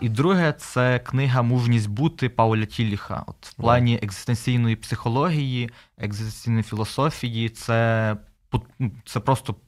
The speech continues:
Speaker 1: е, книга потужна, ну, прям, ну. От я рекомендую.
Speaker 2: Дякую. Я обожнюю це питання, тому що кожен раз я дізнаюсь про книги, я думаю, що я багато читаю,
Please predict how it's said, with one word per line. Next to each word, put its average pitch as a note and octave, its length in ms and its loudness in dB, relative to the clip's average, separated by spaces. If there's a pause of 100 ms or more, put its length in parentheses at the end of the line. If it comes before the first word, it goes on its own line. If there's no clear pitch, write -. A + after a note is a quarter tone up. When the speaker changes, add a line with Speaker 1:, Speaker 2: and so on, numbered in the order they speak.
Speaker 1:
е, G2+ 100 0
книга A#2+ 240 0
потужна, G2 520 0
ну, E2+ 80 -6
прям, D#2+ 280 -6
ну. D#2+ 120 -10 (600)
От - 80 -6
я A2 80 4
рекомендую. G#2+ 420 0 (260)
Speaker 2:
Дякую. G2+ 340 -6 (240)
Я G2+ 120 4
обожнюю G#2+ 380 4
це - 120 -6
питання, B2+ 320 2
тому G2+ 220 0
що - 140 -6
кожен A#2 360 2
раз F#2+ 200 0
я G2+ 60 -6
дізнаюсь G2 300 0
про A#2 160 -8
книги, A#2 380 0
я G2 80 0
думаю, G2 260 -2
що - 120 -6
я G2 60 -4
багато G2 300 -4
читаю, - 400 -6